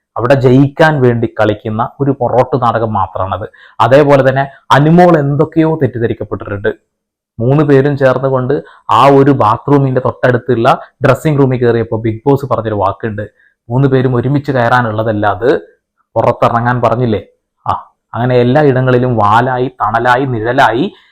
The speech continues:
ഇവൾ ഇങ്ങനെ നടന്ന് നടന്ന് നടന്ന് വോട്ട് അത്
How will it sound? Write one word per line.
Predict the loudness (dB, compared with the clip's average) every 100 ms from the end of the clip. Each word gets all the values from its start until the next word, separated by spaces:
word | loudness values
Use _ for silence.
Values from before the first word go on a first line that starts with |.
| _ -2
ഇവൾ | 2 4 4
ഇങ്ങനെ | 2 -2 -2 -2 0
നടന്ന് | 0 -2 -2
നടന്ന് | -4 -4 -4
നടന്ന് | -4 -4 -8 -14 _ _ 2
വോട്ട് | 2 2 -2 -6 -6 _ -8
അത് | -8